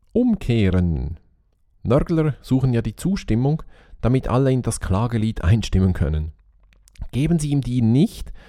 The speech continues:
sondern antworten Sie mit etwas Positivem. Jammert jemand über den Kundenservice, dann geben Sie ihm zur Antwort, wie gut, äh,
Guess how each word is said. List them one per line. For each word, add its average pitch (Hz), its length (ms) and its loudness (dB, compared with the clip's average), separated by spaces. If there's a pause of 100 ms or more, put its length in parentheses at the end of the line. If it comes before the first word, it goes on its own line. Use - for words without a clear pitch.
(140)
sondern 143 360 2
antworten 135 600 -2
Sie 113 160 0
mit 113 160 0
etwas 135 300 -4
Positivem. - 840 -4 (1000)
Jammert 180 380 0
jemand 151 360 2
über 139 120 0
den 131 120 0
Kundenservice, 135 880 0 (280)
dann 78 120 -6
geben 107 220 0
Sie 107 160 -2
ihm 120 280 0 (120)
zur 104 200 0
Antwort, 123 500 0
wie 117 80 -2
gut, 156 480 2
äh, 113 420 0